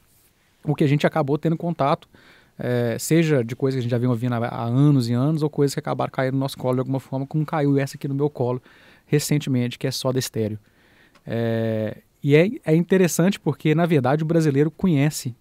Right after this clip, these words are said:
uma música, todo brasileiro conhece uma música dessa banda, pelo menos, é, porque ela foi, teve uma versão dela feita pelo Capital Inicial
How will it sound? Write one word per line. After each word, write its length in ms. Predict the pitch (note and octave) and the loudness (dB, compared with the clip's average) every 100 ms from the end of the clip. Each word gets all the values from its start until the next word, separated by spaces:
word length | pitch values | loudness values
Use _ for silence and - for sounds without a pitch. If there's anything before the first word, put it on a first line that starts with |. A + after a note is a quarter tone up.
| - | -8
uma 200 | B2 A#2 | -2 -2
música, 260 | A2+ G#2+ - | -2 -4 0
todo 280 | F3 D3+ | 2 2
brasileiro 520 | B2 A2+ G#2+ G#2 G#2 A2 | 2 0 -4 -6 -10 -10
conhece 440 | B2+ B2 B2+ - - _ _ - | -4 -2 -2 -6 -18 _ _ 4
uma 220 | G3 F3 | 6 6
música 340 | C#3+ C3+ B2 | 4 2 0
dessa 200 | C3+ - | -4 -4
banda, 260 | B2 A#2+ A#2+ | -4 -4 -4
pelo 160 | B2+ | -4
menos, 380 | B2 A#2+ B2 - _ _ _ - - _ - | -2 -2 -2 -6 _ _ _ -20 -20 _ -10
é, 600 | A#2 A#2 A#2 A2+ A2+ B2+ - | -4 -2 -2 -4 -6 -10 -6
porque 440 | D#3+ D3+ - C#3 D3 | -2 -2 0 2 2
ela 160 | D#3 | 0
foi, 880 | D3 - C#3+ D#3 E3 D#3 C3+ A#2 G#2+ _ _ _ - | -2 2 4 4 2 2 0 0 -4 _ _ _ 0
teve 120 | C#3+ | 2
uma 140 | D3+ C3+ | 4 4
versão 540 | D3+ D#3 - C#3+ E3 | 2 0 -2 0 0
dela 400 | C3 B2+ C#3+ D#3 - _ _ _ | 2 2 0 -2 -8 _ _ _
feita 400 | - - C3+ C3+ | -14 2 2 2
pelo 160 | D3 C#3+ | 0 -2
Capital 320 | - - C3+ | -4 -2 0
Inicial 460 | C3+ - C#3+ C#3+ | 0 0 0 0